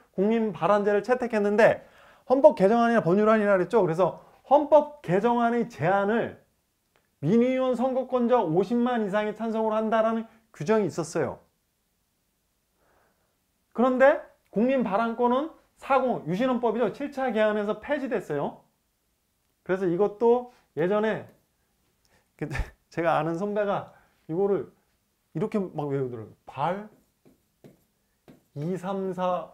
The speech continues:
오, 육. 발의 삼, 사, 오, 육, 발의 삼, 사, 오, 육 막 그렇게 외우더라고요. 근데 아, 유치하다고 막 그랬는데 이게 외워져요.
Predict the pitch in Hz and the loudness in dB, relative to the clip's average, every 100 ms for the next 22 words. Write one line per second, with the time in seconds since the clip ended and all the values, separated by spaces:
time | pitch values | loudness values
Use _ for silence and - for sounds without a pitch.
0 | - 135 143 131 135 117 - _ _ _ | -14 -8 -6 -6 -6 -8 -12 _ _ _
1 | _ _ _ 160 180 190 196 196 185 202 | _ _ _ 4 6 6 6 6 6 2
2 | - - 160 180 - 196 196 185 165 180 | -2 2 4 4 2 2 2 2 -2 -4
3 | - 170 143 143 147 139 139 196 - _ | -4 0 0 0 0 -2 -2 -6 -16 _
4 | 233 262 262 - - - _ 170 240 185 | -6 -6 -6 -20 -20 -20 _ -6 -2 0
5 | 180 - 269 254 240 220 208 214 254 - | -2 4 4 6 2 0 -2 0 -2 -4
6 | 220 254 170 160 247 160 180 170 92 | -8 -8 -2 2 2 0 -2 -4 -6